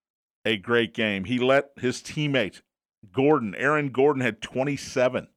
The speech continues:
That's that third guy I talk about all the time. You know what you're gonna get out of Jokic. You know what you're usually gonna get out of Murray. Who's the third guy? It was Aaron Gordon. It was Bruce Brown. He had twenty-one.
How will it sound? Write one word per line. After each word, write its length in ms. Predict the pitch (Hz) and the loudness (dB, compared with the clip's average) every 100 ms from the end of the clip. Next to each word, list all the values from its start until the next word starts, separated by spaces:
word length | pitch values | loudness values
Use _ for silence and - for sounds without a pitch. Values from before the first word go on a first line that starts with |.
| _ _ _ _ _ _ _ _ _ _ _ _ _ _ 104 | _ _ _ _ _ _ _ _ _ _ _ _ _ _ -6
That's 200 | 113 - | -6 0
that 280 | 139 131 - | 0 0 2
third 300 | 135 123 110 | 2 2 4
guy 260 | 123 117 | 4 4
I 60 | 101 | 2
talk 280 | 117 104 - | 0 0 0
about 260 | 98 98 | 0 0
all 140 | 95 92 | 0 -2
the 60 | |
time. 480 | 90 104 98 87 85 | -6 -8 -6 -8 -10
You 140 | 95 | -4
know 120 | 113 135 | 0 2
what 200 | 131 98 | 2 0
you're 100 | 104 | -6
gonna 160 | 110 | -4
get 160 | 101 107 | -2 0
out 160 | 101 | 0
of 60 | 95 | 0
Jokic. 520 | 98 113 123 120 - | -2 -2 -2 -8 -8
You 120 | 95 | -8
know 100 | 95 | -4
what 160 | 117 110 | -2 -4
you're 100 | 110 | -4
usually 300 | 107 107 110 | -4 -4 -6
gonna 140 | 101 | -6
get 160 | 98 101 | -4 -2
out 120 | 101 | -2
of 60 | 95 | -2
Murray. 320 | 90 104 113 | -2 -2 -4
Who's 220 | 123 127 | -6 -6
the 100 | 131 | -10
third 320 | - 120 113 | -4 -2 -2
guy? 260 | 92 78 64 _ _ _ _ _ _ | -4 -8 -8 _ _ _ _ _ _
It 140 | 117 | -4
was 200 | 127 127 | -2 0
Aaron 280 | 120 127 131 | 0 0 0
Gordon. 500 | 120 131 131 104 69 | 0 0 0 -2 -10
It 80 | 98 | -4
was 160 | 139 135 | -2 -2
Bruce 340 | 120 165 175 | 0 0 0
Brown. 380 | - 156 165 143 | -2 0 2 2
He 140 | 135 | 0
had 180 | 151 127 | 0 0
twenty-one. 560 | - 120 110 90 82 | -4 -4 -4 -6 -10